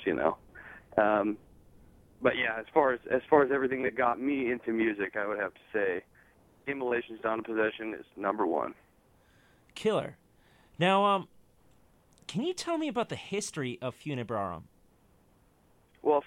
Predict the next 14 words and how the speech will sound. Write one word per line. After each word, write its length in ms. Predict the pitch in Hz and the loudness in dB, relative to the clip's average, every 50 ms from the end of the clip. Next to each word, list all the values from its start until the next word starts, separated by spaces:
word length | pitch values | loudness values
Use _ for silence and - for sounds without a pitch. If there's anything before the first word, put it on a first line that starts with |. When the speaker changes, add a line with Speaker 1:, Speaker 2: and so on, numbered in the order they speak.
| - - | -4 -2
Speaker 1:
Funebrarum 760 | 208 240 254 240 180 139 139 127 123 117 113 113 117 127 - _ _ _ | -2 0 0 2 2 2 2 2 2 0 -2 -2 -4 -8 -10 _ _ _
was 300 | - 123 127 123 120 120 - - | 4 4 4 6 4 0 -2 -4
actually, 760 | 120 143 156 170 - - - 135 127 117 113 110 107 110 - - - - - - - - - - _ | -4 -2 -2 -2 -4 -6 -4 -4 -2 0 2 2 0 0 -4 -8 -16 -20 -18 -16 -16 -18 -18 -6 _
I 40 | 110 | 0
mean, 80 | 113 | 2
I 80 | 113 123 | 2 2
guess 160 | 127 143 143 - | 0 0 -2 -4
if 100 | 127 - | -8 -2
you 100 | 120 120 | 0 4
wanna 320 | 113 120 127 131 135 120 110 | 6 6 6 6 6 4 4
really 540 | 110 120 123 135 135 123 117 110 107 98 - - - _ - _ - | 2 2 4 4 4 4 4 4 2 0 -2 -8 -18 _ -20 _ -2
track 300 | - 123 110 110 113 - | -2 0 0 0 -4 -2
the 100 | - 107 | -4 -4
history, 720 | 101 - 113 107 - - - - 107 104 104 104 98 98 | 0 0 -2 -2 -2 -4 -4 -2 -2 -2 -2 -4 -6 -8